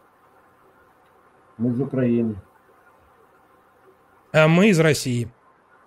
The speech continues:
Speaker 2: А, город Тольятти, Самарская область. А вы откуда?
Speaker 1: Знаю такое место, да.
Speaker 2: А вы откуда?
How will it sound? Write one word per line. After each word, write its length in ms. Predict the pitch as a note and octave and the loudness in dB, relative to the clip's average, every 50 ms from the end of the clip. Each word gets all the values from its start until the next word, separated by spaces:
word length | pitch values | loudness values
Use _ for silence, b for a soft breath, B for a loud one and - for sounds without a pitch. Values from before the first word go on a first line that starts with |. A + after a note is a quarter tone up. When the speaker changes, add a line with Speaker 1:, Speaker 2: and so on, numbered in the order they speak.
| _ _ _ _ _ _ _ | _ _ _ _ _ _ _
Speaker 2:
А, 440 | D#3 D3 D3 C#3+ C#3+ C#3+ C#3 C3 B2+ | -2 -2 0 0 0 0 -2 -2 -4
город 400 | B2+ B2+ G3 A3 A3 - - _ | -2 0 2 2 2 0 -2 _
Тольятти, 420 | G3 F#3 D#3+ D#3+ D#3+ D#3 C#3+ - | 0 2 2 4 2 2 0 -2
Самарская 560 | - - D3+ D3 E3 F3 D#3+ - - - D3 C#3 | -6 -4 -2 0 0 0 -2 -4 -6 -4 -4 -2
область. 440 | C3+ B2 B2+ A#2+ - - - - - _ _ _ | -2 -2 -4 -6 -6 -10 -14 -20 -20 _ _ _
А 120 | D#3+ D3 | -2 0
вы 300 | D3 D#3 D#3+ E3 D#3+ E3 - _ | 2 2 2 2 0 -2 -8 _
откуда? 400 | D#3 - - - C#3+ C#3 B2+ - - _ _ _ _ _ _ _ _ _ _ _ _ A2+ - _ | -14 -12 -8 -6 -6 -6 -6 -8 -14 _ _ _ _ _ _ _ _ _ _ _ _ -20 -20 _
Speaker 1:
Знаю 460 | G#2+ G#2+ G2 G#2+ B2+ E3 F3+ F3 D#3+ D#3+ | -20 -20 -12 -6 -4 -2 -2 -2 -4 -6
такое 280 | - A#2+ - B2 A#2+ | -10 -12 -8 -6 -4
место, 520 | A#2 A#2+ A#2+ A#2 A#2 G#2 F#2+ - _ F#2+ F2+ F2 | -4 -2 -2 -4 -4 -6 -8 -12 _ -14 -14 -12
да. 180 | F#2+ G2 G2 F#2 - _ _ _ _ _ _ _ _ _ _ _ _ _ _ _ _ _ _ _ _ _ _ _ | -12 -12 -12 -12 -14 _ _ _ _ _ _ _ _ _ _ _ _ _ _ _ _ _ _ _ _ _ _ _
Speaker 2:
А 80 | F3+ D#3+ | -2 0
вы 100 | E3 F3 | 2 2
откуда? 320 | F#3 - - F3 D#3+ D#3+ | 0 -2 -4 -6 -6 -6